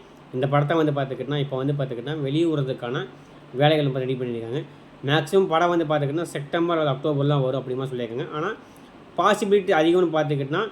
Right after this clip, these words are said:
செப்டம்பர் மாதம் தான். செப்டம்பர் மாதம் தான் வந்து பார்த்தீங்கன்னா, வெளியிடுறதுக்கான வாய்ப்பு அதிகமா இருக்கு. ஏன்னா, அந்த ஆயுத பூஜை, விநாயகர் சதுர்த்தி இந்த மாதிரிலாம் வர்றதுனால, செப்டம்பர் மாதம் தான் படம் வரும் அப்படிமா சொல்லியிருக்காங்க. அப்ப சர்தார் டூ வந்து பார்த்தா எப்ப சார் வரும்னு கேட்கலாம் நீங்க. சர்தார் டூ படம் எடுக்கும்போது வந்து பார்த்தீங்கன்னா,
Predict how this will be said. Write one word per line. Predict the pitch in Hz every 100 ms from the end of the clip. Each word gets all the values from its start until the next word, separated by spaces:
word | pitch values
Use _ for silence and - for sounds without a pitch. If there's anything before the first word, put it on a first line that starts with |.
| - - - - - -
செப்டம்பர் | 175 175 202 185
மாதம் | 156 147 139
தான். | 131 - - - - - - - - -
செப்டம்பர் | - 143 202 196
மாதம் | 185 165
தான் | 190 180
வந்து |
பார்த்தீங்கன்னா, | 160 147 185
வெளியிடுறதுக்கான | 214 170 160 156 151 156
வாய்ப்பு | 147 147
அதிகமா | 127 147 151 135
இருக்கு. | 135 143
ஏன்னா, | 147
அந்த | 143 135 135 127 127 - - -
ஆயுத | 135 147 156
பூஜை, | 147 143
விநாயகர் | 143 147 147 143 135
சதுர்த்தி | 139
இந்த | 135
மாதிரிலாம் | 135 139 143
வர்றதுனால, | 131 127 120 160 226 - - - - -
செப்டம்பர் | - 143 196 190
மாதம் | 170
தான் | 170
படம் | 151 156 156
வரும் | 147 147
அப்படிமா | 135 143
சொல்லியிருக்காங்க. | 143 131 123 120 - - - - -
அப்ப | 151 147 156 143
சர்தார் | 143 170 202 196
டூ | 196 175
வந்து | 156
பார்த்தா | 156
எப்ப | 151 143
சார் | 147 147 139
வரும்னு | 131
கேட்கலாம் | 131 123 123
நீங்க. | 117 120 175 - - - - -
சர்தார் | - 156 185
டூ | 190
படம் | 185 165 156
எடுக்கும்போது | 156 165 170 160
வந்து |
பார்த்தீங்கன்னா, | 156 151 190